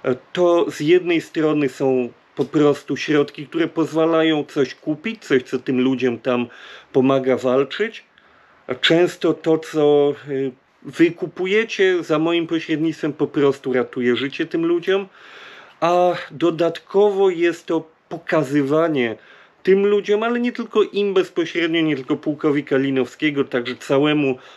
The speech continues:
temu społeczeństwu, że nie są sami. I to jest bezcenne.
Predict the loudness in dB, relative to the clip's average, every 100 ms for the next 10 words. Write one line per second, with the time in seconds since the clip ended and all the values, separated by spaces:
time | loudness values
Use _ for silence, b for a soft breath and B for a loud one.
0 | B 0 2 2 0 0 0 0 -2 -2
1 | -4 -2 0 2 2 0 -4 -4 -4 -10
2 | _ -12 -2 -2 -2 -6 -12 B B B
3 | -6 -6 0 2 4 2 -4 _ -6 0
4 | 2 0 -6 -20 _ _ b b b 0
5 | 0 0 -4 -2 -2 -8